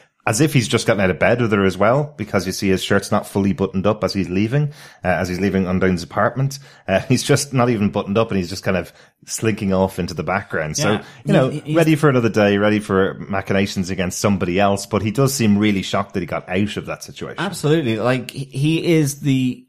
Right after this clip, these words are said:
Speaker 2: true, um, opportunist here. And
Speaker 1: Yes, and that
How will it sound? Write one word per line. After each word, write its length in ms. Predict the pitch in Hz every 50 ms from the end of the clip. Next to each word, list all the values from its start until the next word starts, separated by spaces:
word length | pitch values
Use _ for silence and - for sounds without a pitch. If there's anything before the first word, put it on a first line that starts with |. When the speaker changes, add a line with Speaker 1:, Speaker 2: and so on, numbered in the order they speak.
| -
Speaker 2:
true, 580 | - - - - 147 139 131 123 113 - - - -
um, 580 | 117 123 117 117 113 110 110 107 104 101 104 - _ _ _ _
opportunist 840 | - 113 - - - - - 135 135 143 139 123 - - - - - - - -
here. 400 | - 117 113 104 92 87 - - -
And 340 | - 101 104 104 107 104 101
Speaker 1:
Yes, 420 | 107 143 180 196 143 - - - -
and 140 | 107 110 113
that 220 | 123 117 - -